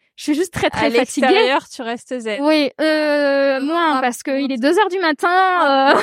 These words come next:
Speaker 1: <laughs>
Speaker 2: Oui, bon, ok.
Speaker 1: depuis huit à huit heures, euh, le matin, même sept heures et demie, j'étais aux toilettes en train de douiller, enfin,
Speaker 2: Ouais.
Speaker 1: voilà, faut <laughs> donc, euh, et puis surtout que moi, à la base, je me couche tôt. <laughs> Mais là, voilà, c'était très, euh, enfin, c'était hyper fatigant.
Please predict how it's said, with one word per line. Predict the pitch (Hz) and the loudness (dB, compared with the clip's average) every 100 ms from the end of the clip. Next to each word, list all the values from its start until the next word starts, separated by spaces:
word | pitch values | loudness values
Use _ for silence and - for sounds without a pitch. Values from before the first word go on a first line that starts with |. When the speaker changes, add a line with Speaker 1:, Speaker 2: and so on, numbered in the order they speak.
| - 453 - 622 | 2 2 2 0
Speaker 1:
<laughs> | 494 - - - | 0 -6 -20 -8
Speaker 2:
Oui, | 254 254 | -4 -4
bon, | 254 240 | -4 -6
ok. | 233 | 0
Speaker 1:
depuis | 294 226 349 302 | 0 0 2 2
huit | 320 277 | 2 2
à | 277 | 0
huit | 285 302 | 0 0
heures, | 381 320 269 | 2 2 0
euh, | 233 | -2
le | 240 | -2
matin, | 254 262 311 277 262 | -2 -4 -4 -4 -4
même | 220 220 | -4 -6
sept | - 247 294 | -4 -6 -2
heures | 240 | -2
et | 247 | -2
demie, | 277 302 269 | -2 -2 -2
j'étais | 214 220 | -4 -4
aux | 220 | -4
toilettes | 269 254 254 | -4 -4 -4
en | |
train | 214 226 | -8 -6
de | 226 | -4
douiller, | 254 262 320 330 | -2 -2 0 0
enfin, | 302 254 226 | -2 -4 -4
Speaker 2:
Ouais. | 220 | -2
Speaker 1:
voilà, | 294 302 233 | 0 2 0
faut | - 247 226 | -4 -10 -2
<laughs> | 381 415 539 - 427 415 - _ _ _ _ _ _ 480 415 349 - | -2 2 0 0 0 -2 -4 _ _ _ _ _ _ -20 -16 -14 -8
donc, | 233 277 277 - | -2 0 0 2
euh, | 294 | 2
et | 240 | 2
puis | - 240 | -2 -6
surtout | - - | -12 -12
que | 269 247 | -6 -4
moi, | |
à | 226 | -4
la | 220 | -2
base, | 262 | -2
je | 220 | -2
me | 202 | -6
couche | 254 - | -8 -6
tôt. | - 453 | 0 0
<laughs> | 359 415 440 - 587 440 330 - _ - - - - _ - | 0 0 0 2 0 0 -2 -6 _ -20 -20 -20 -20 _ -6
Mais | 254 | -2
là, | 285 320 | 2 2
voilà, | 302 277 254 | 2 0 -2
c'était | 247 - 226 | -4 -4 -6
très, | - - 330 311 247 | -6 -4 0 2 2
euh, | 208 202 | 0 -4
enfin, | 208 202 208 | -4 -6 -8
c'était | - - - | -14 -10 -4
hyper | 269 202 - | -4 -4 -8
fatigant. | 214 - 226 269 | -8 -6 -4 -4